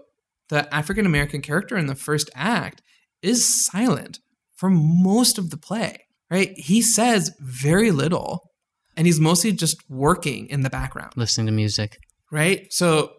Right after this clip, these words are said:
Speaker 1: it's like, okay, at the surface level, what is that saying? What is that communicating?
Speaker 2: Mm-hmm.
Speaker 1: Right?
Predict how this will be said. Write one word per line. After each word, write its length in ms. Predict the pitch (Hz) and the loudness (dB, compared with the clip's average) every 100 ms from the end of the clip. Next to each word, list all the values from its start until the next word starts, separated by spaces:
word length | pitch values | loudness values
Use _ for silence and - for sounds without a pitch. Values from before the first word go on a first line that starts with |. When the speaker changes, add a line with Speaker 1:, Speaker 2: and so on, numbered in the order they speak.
| - | -12
Speaker 1:
it's 140 | 147 | -6
like, 160 | 151 - | -6 -4
okay, 260 | 196 160 - | -4 -4 -4
at 120 | 202 | -4
the 80 | 269 | -2
surface 440 | - 220 180 143 | -2 0 -4 -6
level, 640 | 143 180 233 131 120 135 - _ _ | -2 -2 -4 -6 -8 -10 -14 _ _
what 240 | 151 147 196 | -6 -2 0
is 120 | 196 | 2
that 180 | 151 143 | 0 -2
saying? 420 | - 151 123 - | -4 -4 -4 -12
What 160 | 139 143 | -6 -4
is 80 | 160 | -2
that 140 | 156 | -4
communicating? 520 | - 131 123 - 120 _ _ | -6 -10 -12 -18 -20 _ _
Speaker 2:
Mm-hmm. 420 | 110 92 101 101 | -10 -10 -10 -10
Speaker 1:
Right? 260 | 123 139 | -8 -10